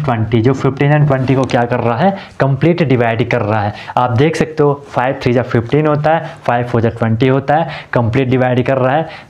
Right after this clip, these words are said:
बार बार बोल रहा हूँ, कंप्लीट डिवाइड कर रहा है मतलब रिमाइंडर ज़ीरो आ रहा है, ठीक है, रिमाइंडर आपका ज़ीरो आ गया,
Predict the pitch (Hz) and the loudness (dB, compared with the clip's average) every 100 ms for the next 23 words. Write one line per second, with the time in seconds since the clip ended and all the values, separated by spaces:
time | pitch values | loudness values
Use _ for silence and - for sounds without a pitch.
0 | - 107 117 143 175 165 143 131 131 131 | -2 0 2 2 4 2 2 2 2 0
1 | 147 147 123 139 120 127 131 127 127 123 | 0 0 0 0 2 2 2 0 0 0
2 | 123 131 131 170 160 117 117 110 135 190 | 0 0 0 2 2 2 2 2 4 2
3 | - - 120 110 113 104 95 95 101 - | 0 -2 2 4 2 2 0 -2 -4 -8
4 | - - 127 196 196 - 120 123 131 127 | -6 -2 2 0 -2 -6 -2 0 2 0
5 | 120 120 - 123 110 131 151 139 131 151 | 0 0 -2 0 2 4 4 4 4 2
6 | 151 | 0